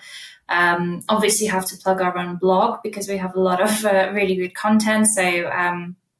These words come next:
we write about just the very basics, like the A B Cs of A B M. Uh, we've got loads of supplier lists and everything like that that people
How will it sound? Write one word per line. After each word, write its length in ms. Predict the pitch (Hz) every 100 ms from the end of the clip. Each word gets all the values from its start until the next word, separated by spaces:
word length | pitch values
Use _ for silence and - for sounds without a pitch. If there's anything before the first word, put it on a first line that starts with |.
| _ _ _ - - - - - -
we 540 | - 202 202 190 185 190 202
write 300 | 190 185 -
about 580 | 190 180 185 185 -
just 380 | - 190 - -
the 80 | 202
very 220 | 190 185
basics, 520 | 180 180 185 180 -
like 220 | 175 170 -
the 100 | 185
A 180 | 196
B 120 | 190 196
Cs 320 | - 185 180
of 80 | 180
A 180 | 170 170
B 160 | 175
M. 400 | 175 170 170 170 -
Uh, 260 | 180 175 175
we've 160 | 175
got 240 | 180 175 180
loads 300 | 190 185 190
of 60 |
supplier 600 | 185 - - - 196 190
lists 380 | 190 185 180 -
and 100 | 185
everything 360 | 180 185 185 185
like 200 | 180 180
that 260 | 180 180 180
that 140 | 175
people 240 | 185 185